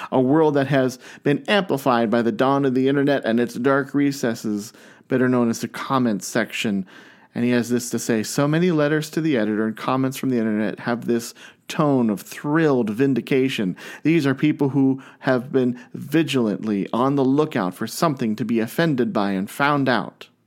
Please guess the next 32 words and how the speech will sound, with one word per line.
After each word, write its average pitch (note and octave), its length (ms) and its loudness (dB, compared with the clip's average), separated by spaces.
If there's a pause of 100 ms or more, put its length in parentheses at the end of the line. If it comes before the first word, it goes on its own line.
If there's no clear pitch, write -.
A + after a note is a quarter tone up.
(140)
and F#2+ 160 -12
found A#2+ 360 0
it." - 180 -12 (1700)
And A#2 120 0
then B2 80 2
he B2 80 2
writes, A2+ 320 2
and A2 80 0
I A2+ 80 0
think C3 180 0
this C3+ 220 0
is B2+ 120 -6
a A#2 80 -4
sentence G2+ 460 -4
we A2+ 100 0
really B2+ 600 2
need A#2+ 220 0
to A#2 80 0
hear A#2+ 260 0
'cause G#2 200 -4
it G#2+ 80 -4
helps B2 280 -2
capture D3+ 500 -2
bad A2+ 480 0
anger. G#2+ 500 -2 (920)
"Some F3 440 0
part D#3 340 0
of A2+ 120 -2
us G2+ 280 -4
loves C#3+ 640 0 (540)
feeling A#2+ 680 0
right B2+ 640 0